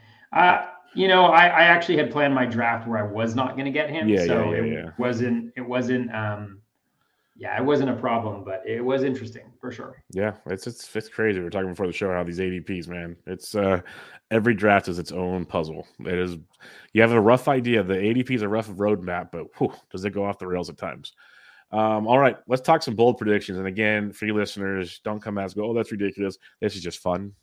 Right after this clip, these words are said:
Speaker 2: This is just goofy. Let's have some fun. And if it happens, baseball fans and fantasy players would rejoice. It'd be so much, it'd be so cool. So let's have a little fun with it here. Toby, we're gonna do three bold predictions each. So Toby, what is your first bold prediction?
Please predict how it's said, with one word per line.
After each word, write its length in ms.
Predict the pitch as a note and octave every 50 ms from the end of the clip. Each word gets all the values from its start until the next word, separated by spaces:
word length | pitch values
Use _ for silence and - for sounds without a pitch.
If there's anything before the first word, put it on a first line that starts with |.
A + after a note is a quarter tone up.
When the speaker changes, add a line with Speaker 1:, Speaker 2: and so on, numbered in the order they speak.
| _ _
Speaker 2:
This 160 | - F2+ - -
is 60 | -
just 200 | F#2 F2 - -
goofy. 380 | G2 F#2+ F#2 - G2+ F#2 - _ _ _ _
Let's 120 | - - -
have 120 | F#2+ F2
some 120 | - F2 -
fun. 200 | G2+ G2 G2+ G2 - - - -
And 80 | G#2
if 80 | G2 G#2
it 80 | F#2
happens, 420 | G#2 G2+ G2+ G2+ A#2 G#2+ G#2 G2+ - _ - _ _ _ _ _ _ _ _ _ _ _ _ _ _ G#2
baseball 340 | - G#2 G#2 G2+ - G#2+ G2
fans 300 | - - G2+ G2+ G2 F#2
and 80 | F2+ E2+
fantasy 360 | - G2+ F#2+ F#2 - - F2+
players 360 | - - G#2 F#2+ F2+ F2 F2+
would 120 | F2+ D#2+ E2
rejoice. 500 | D#2+ D2+ - - C#2+ D2 - - - _ _ _
It'd 100 | F#2+ G#2
be 60 | G#2 -
so 180 | - B2 G#2+
much, 160 | G2 F#2 - - _ _ -
it'd 100 | - A2
be 60 | A2 G2
so 180 | - B2 A2+
cool. 280 | - - G2 D2 - _ _ _ _ _ - _ -
So 80 | - A#2
let's 100 | A#2+ C#3
have 80 | E3+ D3+
a 60 | D3+
little 80 | D3
fun 240 | C3 - C3+ A#2 G#2+
with 100 | G#2 G2
it 80 | G#2 F#2
here. 320 | F#2 G2+ G2 G2 F#2+ - - _ _ _ _ _ _
Toby, 420 | - C3 B2+ B2 B2 A#2+ A#2+ A#2 G2+
we're 160 | A2+ A2+ A2+
gonna 120 | A2 A2 G#2
do 60 | G#2
three 240 | - - C3 C3+ C3+
bold 260 | B2 C3 B2+ B2 G#2+
predictions 440 | - A2+ G#2+ G2+ - - G#2 F2+ F2
each. 200 | F2 E2+ E2 -
So 60 | - -
Toby, 200 | - G#2+ G2 G2
what 100 | G2+ G2+
is 60 | F2+
your 100 | F#2+ F2+
first 420 | - - - G#2+ E2 - - - _
bold 440 | F#2+ F#2 G2 F#2 E2 D#2 D2 _ _ _
prediction? 460 | - F#2 E2+ D2+ - - - C2+